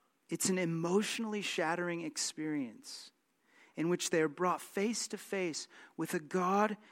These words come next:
who is the self-existent, consuming fire and all-powerful, even over the waters of chaos and the threat of death. And they could never hope fully to understand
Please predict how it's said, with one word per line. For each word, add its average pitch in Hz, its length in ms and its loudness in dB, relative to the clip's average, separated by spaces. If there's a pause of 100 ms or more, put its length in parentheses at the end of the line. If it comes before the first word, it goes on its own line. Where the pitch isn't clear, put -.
(260)
who 190 180 0
is 190 300 8
the 156 100 -2
self-existent, 196 1160 4
consuming 208 760 2
fire 160 760 0 (760)
and 170 240 0
all-powerful, 185 800 6
even 254 300 6
over 220 140 6
the 214 80 10
waters 185 400 6
of 139 140 -8
chaos 220 600 4 (560)
and 160 120 2
the 160 60 2
threat 185 300 6
of 165 160 0
death. 147 480 2 (920)
And 170 140 0
they 202 100 8
could 196 200 -2
never 226 420 8
hope 208 220 8
fully 202 300 6
to 170 120 2
understand 190 920 -2